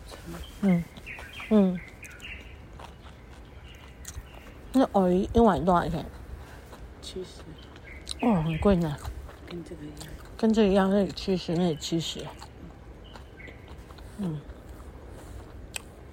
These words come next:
Speaker 1: 我觉得，如果东西做得实在，嗯，精油对我们来讲没那么重要。
Speaker 2: 嗯。
Speaker 1: 它那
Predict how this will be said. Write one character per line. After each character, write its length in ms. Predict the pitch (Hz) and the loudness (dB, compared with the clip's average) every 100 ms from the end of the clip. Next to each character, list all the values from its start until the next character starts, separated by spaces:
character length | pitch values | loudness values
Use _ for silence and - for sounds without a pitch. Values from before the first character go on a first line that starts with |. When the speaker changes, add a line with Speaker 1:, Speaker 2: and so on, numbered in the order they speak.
| - - - - - - - - - - - 196 | -18 -18 -16 -16 -14 -16 -16 -16 -14 -12 -8 2
Speaker 1:
我 100 | 254 | 4
觉 160 | 190 208 214 | 6 2 0
得， 220 | 196 196 - - - - - | -4 -6 -10 -16 -16 -14 -10
如 100 | 196 | -8
果 80 | 190 | -8
东 220 | 175 185 | -10 -10
西 180 | 185 190 | -8 -8
做 180 | - 190 | -6 -6
得 120 | 165 160 | -6 -10
实 240 | - 151 - | -12 -12 -8
在， 200 | 180 170 - - - - - | -8 -8 -12 -16 -14 -16 -10
嗯， 240 | 165 156 156 | -6 -6 -8
精 300 | - 190 180 | -10 -8 -6
油 80 | 156 151 | -6 -6
对 100 | 180 | -6
我 60 | |
们 240 | 156 151 151 | -4 -4 -4
来 60 | 151 | -6
讲 100 | 147 151 - - - - - - - - - - - - - - - | -6 -8 -10 -14 -14 -12 -12 -14 -16 -16 -16 -16 -14 -12 -12 -14 -12
没 80 | 151 160 | -10 -10
那 180 | 175 165 | -8 -8
么 60 | - - | -8 -6
重 260 | 170 165 | -6 -6
要。 60 | 165 151 - - - - - - - - - - - - - | -8 -10 -8 -8 -8 -12 -12 -12 -12 -12 -12 -10 -8 -6 4
Speaker 2:
嗯。 340 | 214 185 160 151 - - - - - - - - - - - - | 8 8 6 0 -10 -10 -10 -10 -14 -14 -14 -14 -14 -14 -12 -8
Speaker 1:
它 60 | |
那 100 | 202 | -6